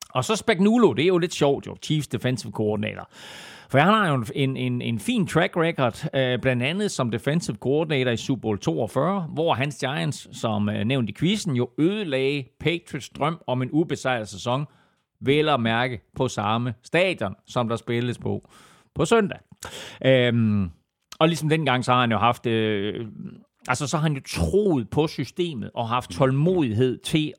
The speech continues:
at stille og roligt og bygge på og bygge på og bygge på, og nu, nu topper Eagles, øh, eller undskyld, nu topper Chiefs forsvar så her på, øh, på det helt rigtige tidspunkt. Øh, hans store mantra, det er individuel pass rush,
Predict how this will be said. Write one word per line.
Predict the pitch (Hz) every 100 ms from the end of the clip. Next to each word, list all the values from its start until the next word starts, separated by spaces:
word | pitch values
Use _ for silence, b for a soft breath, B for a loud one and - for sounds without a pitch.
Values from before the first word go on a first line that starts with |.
| -
at | 131 120
stille | - 160 175 180
og | - 131
roligt | 113 156 165 160 - -
og | 120 117 104 -
bygge | 123 -
på | 123
og | 175 104
bygge | 120 104
på | 147
og | 147 101
bygge | 107 -
på, | 143
og | 135 120
nu, | 135 135
nu | 131
topper | - 143 135 120
Eagles, | 123 127 - -
øh, | 110 110
eller | 104
undskyld, | 113 113 120
nu | 104
topper | 127 123
Chiefs | 120 131 131
forsvar | 120 123 - 104
så | 98
her | 104 110 95 B B B
på, | 117 107 104
øh, | 101
på | 113
det |
helt | 107 123 107
rigtige | 113 117
tidspunkt. | 101 123 110 104 104 B B B B B
Øh, | - 104 -
hans | 156 -
store | 160 151
mantra, | 131 143 - 110
det | 127 123 123 117
er | 113 107 107 104 101 104 185
individuel | 185 160 127 135 135
pass | 135 143 -
rush, | 110 95 - -